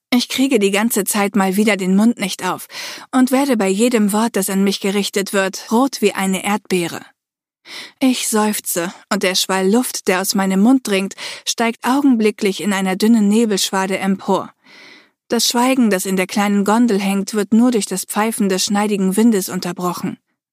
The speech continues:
Ob es tatsächlich so eine gute Idee ist, noch einmal auf den oberen Gipfel zu fahren? Seit unserer letzten Abfahrt hat sich der Nebel stark verdichtet. Der Schneefall ist heftig. So heftig, dass es mir schwerfällt, den nächsten Pfosten der Bergbahn zu sehen.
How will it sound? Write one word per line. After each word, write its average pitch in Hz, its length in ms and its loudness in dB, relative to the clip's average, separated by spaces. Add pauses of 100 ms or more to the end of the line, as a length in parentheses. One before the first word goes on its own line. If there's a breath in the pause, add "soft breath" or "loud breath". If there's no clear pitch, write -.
(180)
Ob 185 220 -4
es 175 200 -6
tatsächlich 190 680 -2
so 220 120 2
eine 202 260 0
gute 214 240 2
Idee 196 440 0
ist, 202 200 -4
noch 196 160 0
einmal 214 320 0
auf 180 120 -6
den 190 160 -2
oberen 208 420 0
Gipfel 226 360 -2
zu 269 180 -2
fahren? 254 360 0 (680 loud breath)
Seit 247 280 0
unserer 214 360 2
letzten 220 360 0
Abfahrt 196 520 0
hat 190 120 0
sich 196 160 -2
der 190 120 0
Nebel 208 340 2
stark 208 360 -4
verdichtet. 202 600 -2 (360 loud breath)
Der 233 140 -2
Schneefall 233 520 2
ist - 280 -4
heftig. - 520 -6 (560 loud breath)
So 262 260 0
heftig, 190 500 -4
dass 185 180 -4
es 190 160 -4
mir 196 120 -2
schwerfällt, 214 600 -2
den 233 200 4
nächsten 247 440 2
Pfosten 233 440 -2
der 185 140 0
Bergbahn 190 480 -2
zu 185 160 -4
sehen. 175 340 -4